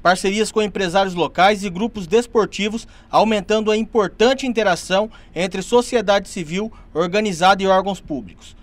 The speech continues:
Cinco classes de atividades foram realizadas, sendo divididas em ações educativas, palestras, eventos presenciais e atividades em terminais rodoviários, e comandos educativos, cinema rodoviário e fiscalização dirigida.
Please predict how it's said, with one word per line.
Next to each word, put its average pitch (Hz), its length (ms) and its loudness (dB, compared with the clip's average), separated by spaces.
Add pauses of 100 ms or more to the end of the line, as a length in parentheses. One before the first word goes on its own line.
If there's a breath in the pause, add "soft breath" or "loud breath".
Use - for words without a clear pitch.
(120 soft breath)
Cinco 277 420 -4
classes 226 340 0
de 202 100 -2
atividades 190 540 0
foram 196 180 -4
realizadas, 180 600 0
sendo 180 220 -6
divididas 160 560 -6
em 190 100 -4
ações 180 340 -4
educativas, 185 760 -2 (240 loud breath)
palestras, 190 600 -2 (200 loud breath)
eventos 156 360 -6
presenciais 165 800 0 (260 soft breath)
e 143 60 0
atividades 190 560 0
em 214 80 -4
terminais 190 420 -2
rodoviários, 190 720 0 (300 soft breath)
e 127 80 -12
comandos 175 420 -2
educativos, 185 760 -4 (160 loud breath)
cinema 196 440 0
rodoviário 175 540 0
e - 20 -8
fiscalização 208 760 -2
dirigida. 175 560 -4